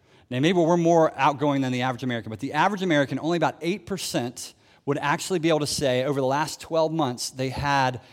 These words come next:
a conversation with a neighbor. And I think it's things like that that highlight the shift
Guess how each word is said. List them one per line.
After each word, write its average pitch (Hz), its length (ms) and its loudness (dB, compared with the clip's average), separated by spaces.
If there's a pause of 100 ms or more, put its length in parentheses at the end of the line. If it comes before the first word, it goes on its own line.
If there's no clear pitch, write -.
(160)
a 123 120 -6
conversation 156 1120 -2 (460)
with 123 400 -6
a 123 100 -8
neighbor. 107 500 -6 (840)
And 147 80 2
I 165 60 6
think 202 260 -2
it's 175 200 -2
things 196 320 -2
like 180 220 2
that 165 200 0
that 139 100 -4
highlight 147 880 -2
the 120 100 -8
shift - 720 -6